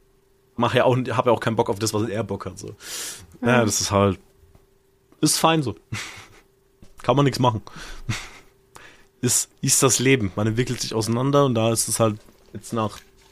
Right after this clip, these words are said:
Speaker 1: wie alt ist man in der fünften, Alter? <laughs>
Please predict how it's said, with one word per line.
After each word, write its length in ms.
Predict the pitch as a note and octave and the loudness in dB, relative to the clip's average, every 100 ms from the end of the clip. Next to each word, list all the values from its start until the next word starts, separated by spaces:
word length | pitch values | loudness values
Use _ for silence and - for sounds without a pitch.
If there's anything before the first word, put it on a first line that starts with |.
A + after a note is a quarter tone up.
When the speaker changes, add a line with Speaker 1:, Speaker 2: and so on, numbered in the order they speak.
| _ _ _ _ - | _ _ _ _ -10
Speaker 1:
wie 80 | A#2+ | 0
alt 100 | F#3 | 2
ist 80 | E3 | 2
man 100 | D#3+ | 2
in 60 | D#3 | 2
der 80 | D3+ | 0
fünften, 400 | - F#3 - F3 | 0 -2 -2 -4
Alter? 320 | - - E3 - - - - - | -4 -2 -4 -6 -16 -18 -18 -6
<laughs> 280 | - - - | -4 -4 -4